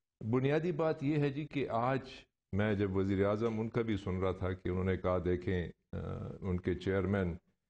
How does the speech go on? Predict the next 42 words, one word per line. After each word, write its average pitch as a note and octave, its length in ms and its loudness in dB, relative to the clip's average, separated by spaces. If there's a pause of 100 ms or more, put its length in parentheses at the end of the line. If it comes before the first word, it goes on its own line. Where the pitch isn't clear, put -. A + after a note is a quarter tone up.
(260)
जॉन F#2 440 2
केरी, G2+ 280 2
सेनेटर G2 460 0
जो F2+ 200 0
हैं F2 360 0
फॉरेन F2 380 0
अफेयर्स E2+ 420 -2
की - 340 -8
कमेटी F2 420 -2
के, F2 120 0
वो F2+ 200 2
भी F#2 200 0
आए E2 200 0
हैं E2+ 260 0
और E2 100 -4 (140)
प्रेसिडेंट E2 340 0
ओबामा, E2+ 380 0
ओबामा F2+ 460 -2
ने G2 140 2
भी F#2 140 0
राब्ता E2+ 340 -2
किया F2+ 300 0
है। E2 160 -2 (380)
ये G#2+ 140 2
हमारी G#2 400 2
एक G2+ 180 0
कामयाबी G2 520 0
है। G#2+ 120 0
तो - 380 -10
मैं C#3+ 200 0
कहूँगा D#3+ 300 0
कि D#3 160 -2
वज़ीर C3+ 320 2
आज़म C3+ 240 -2
साहब C3+ 300 -4
को D3 100 -4
कि C3+ 140 -2
भाई, C3+ 180 0
ये C3+ 140 2
सिर्फ C3 320 -2
आपकी A2+ 380 0
नहीं, A#2+ 240 -2